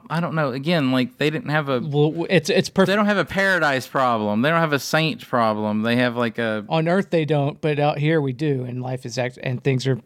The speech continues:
Speaker 2: more complicated than it is when you have to deal with people that aren't living in a utopia. That's, like, the Maquis. The Section thirty-one is a whole other thing.
Speaker 1: Okay.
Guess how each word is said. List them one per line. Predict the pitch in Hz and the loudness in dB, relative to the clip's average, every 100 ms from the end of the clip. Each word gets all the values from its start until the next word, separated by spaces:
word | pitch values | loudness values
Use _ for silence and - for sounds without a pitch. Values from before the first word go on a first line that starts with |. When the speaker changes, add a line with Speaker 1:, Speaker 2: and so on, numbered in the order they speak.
| - | -4
Speaker 2:
more | 139 131 | 0 2
complicated | 131 127 123 120 120 120 117 | 2 0 0 -2 -2 -2 -2
than | 117 117 | -4 -4
it | 117 | -4
is | 117 117 120 - - - - | -6 -6 -6 -10 -14 -10 -4
when | 123 | -2
you | 117 | -2
have | 113 - | -6 -6
to | |
deal | 110 117 110 | -6 -4 -4
with | 110 - - | -6 -10 -8
people | 127 - | -6 -4
that | 113 113 | -2 0
aren't | 123 - | 0 -2
living | 110 110 113 | -4 -4 -4
in | 120 | -4
a | |
utopia. | 113 120 147 139 131 - 135 - - | -4 -2 0 2 0 -6 -8 -14 -2
That's, | 165 165 - | 0 0 2
like, | 175 151 | 0 2
the | 147 | 0
Maquis. | 120 113 - 143 117 | -4 -4 -2 -2 -4
The | 120 143 147 | -6 -8 -4
Section | - 180 165 | -4 -2 -2
thirty-one | 160 160 160 180 160 | -2 0 0 0 0
is | 135 | -2
a | |
whole | 143 139 | -2 -2
other | 135 117 | -4 -6
thing. | 143 113 - | -10 -6 -2
Speaker 1:
Okay. | 180 147 139 | 0 0 -2